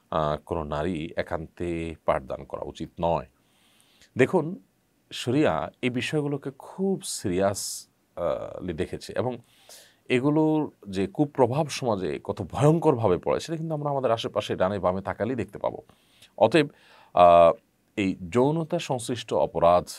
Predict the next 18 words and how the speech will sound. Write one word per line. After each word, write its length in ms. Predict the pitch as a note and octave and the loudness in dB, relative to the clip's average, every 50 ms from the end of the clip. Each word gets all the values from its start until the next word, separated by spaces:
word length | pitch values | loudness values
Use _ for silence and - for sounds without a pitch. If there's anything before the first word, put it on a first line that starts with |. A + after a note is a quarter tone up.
| - - | -14 -12
এবং 240 | - E2 D#2+ D#2 D2+ | -10 -8 -8 -8 -6
গুনাহগুলো 420 | D2 E2+ F#2+ G2 G2+ F#2 F2 F2 | -4 -2 -2 -2 -4 -6 -8 -8
যেন 160 | D#2 D#2 D2 C#2+ | -8 -8 -6 -2
না 140 | D#2 E2+ | 0 0
হয়, 220 | F2 D#2+ - - - - _ - | 0 0 -6 -10 -10 -12 _ -18
ইসলাম 260 | - - - D3+ D3 | -16 -10 -10 -10 -10
অনেক 220 | - C#3+ C#3+ - - | -10 -12 -10 -6 -2
আগ 200 | - A2+ A#2 - - | -2 -2 -2 -4 -14
থেকেই 420 | - - C#3 - G2 D#2+ C#2+ C#2 - | -14 -12 -10 -8 -6 -6 -6 -8 -8
আমাদেরকে 380 | - F2+ F2 D2+ E2 - - D#2 | -8 -10 -8 -8 -10 -10 -10 -12
বাদ 320 | C#2+ B1 C2 F2+ G2+ A2+ | -10 -4 0 0 0 0
দিতে 260 | G#2+ F2+ F#2+ E2 - D2 | 0 -2 -6 -6 -6 -8
বলেছে। 320 | - - - - - - | -12 -12 -16 -14 -10 -6
আল্লাহ 140 | F#2+ A2+ A#2 | -6 -4 -4
বলেছেন, 260 | A#2+ A#2 A2+ - A2+ | -4 -6 -6 -8 -8
"ওয়ালা 160 | G2+ F#2+ G2+ | -6 -6 -6
তাকরাবু 340 | G2 - - - B2+ A#2+ B2+ | -8 -8 -4 -4 -4 -2 -2
জিনা", 240 | A#2 D#3 E3 D#3+ | -2 -2 -4 -4